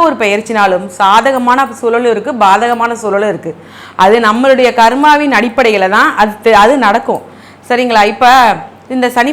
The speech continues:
பெயர்ச்சி எடுத்துக்கிட்டவங்களேன், இப்ப, ஆ, ஒருத்தவங்க அடிமட்டத்துல இருந்து ரொம்ப கஷ்டப்பட்டு முன்னுக்கு வராங்க,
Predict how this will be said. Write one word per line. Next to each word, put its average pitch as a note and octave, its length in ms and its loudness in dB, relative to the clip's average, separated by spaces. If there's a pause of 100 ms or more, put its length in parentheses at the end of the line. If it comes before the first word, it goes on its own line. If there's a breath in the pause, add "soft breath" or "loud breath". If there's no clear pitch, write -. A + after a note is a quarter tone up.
பெயர்ச்சி C#4+ 320 -2
எடுத்துக்கிட்டவங்களேன், G3+ 800 -4
இப்ப, G3 180 0 (540 loud breath)
ஆ, A3 100 2 (140)
ஒருத்தவங்க A#3+ 360 0 (200)
அடிமட்டத்துல B3 600 -2
இருந்து B3 280 0
ரொம்ப B3 280 -4 (100)
கஷ்டப்பட்டு A#3 720 -4 (560 loud breath)
முன்னுக்கு B3+ 340 -4
வராங்க, G#3+ 340 0